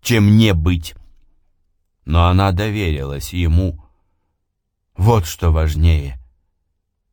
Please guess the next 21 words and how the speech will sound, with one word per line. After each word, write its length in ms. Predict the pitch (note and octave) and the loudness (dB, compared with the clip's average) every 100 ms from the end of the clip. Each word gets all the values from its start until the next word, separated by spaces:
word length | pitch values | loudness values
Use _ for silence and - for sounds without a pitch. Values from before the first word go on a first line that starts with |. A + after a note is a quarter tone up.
| - | -8
Доверилась 960 | F#2 F#2+ G2 A#2 A#2+ A#2+ B2+ C3+ C#3+ - | -2 0 0 -2 -4 -6 -6 -8 -10 -8
телом 460 | G2 G#2 A2 A#2 | -2 0 0 -2
и 40 | B2 | -4
душой. 680 | C#3+ D3+ - F3 F2+ D#2+ - _ _ _ _ _ _ _ _ _ | -8 -10 -8 -2 -2 -2 -8 _ _ _ _ _ _ _ _ _
Просто 440 | A#2+ C#3+ C#3 - E3+ | -2 0 -2 -6 -6
так, 320 | - E3+ A2+ | -4 -4 -4
даже 280 | B2+ A#2 C3 | -4 -4 -2
не 100 | C#3+ | -2
узнав 520 | D3 C#3+ F3+ D#3 - | -4 -6 -4 -6 -6
его 300 | C3 C3 B2+ | -8 -6 -6
перед 380 | G#2+ G2 F2 F2 | -4 -4 -2 -2
этим, 400 | A2+ - - - _ _ _ _ _ _ _ _ _ _ _ | -4 -8 -16 -18 _ _ _ _ _ _ _ _ _ _ _
ей 220 | F#2 F#2 | 2 2
казалось, 520 | E2 F2+ E2+ F2+ F2 | 2 2 4 2 0
что 240 | E2 - D#2+ | -4 -2 2
она 220 | E2+ E2+ | 2 2
поняла 540 | D#2+ E2 E2 D#2 G2+ G2 | 0 2 4 2 0 -2
его, 520 | D#2 D2 D2+ D2+ C2 - _ _ _ _ _ _ _ | -4 -4 -6 -6 -8 -14 _ _ _ _ _ _ _
увидела 560 | F#2 G2+ A2+ A#2+ A#2+ A2+ | 0 2 2 2 0 0
его 340 | A2+ A2 A#2 | 0 -2 -4
душу. 480 | G2+ A#2 F#2 - - | -6 -6 -6 -8 -16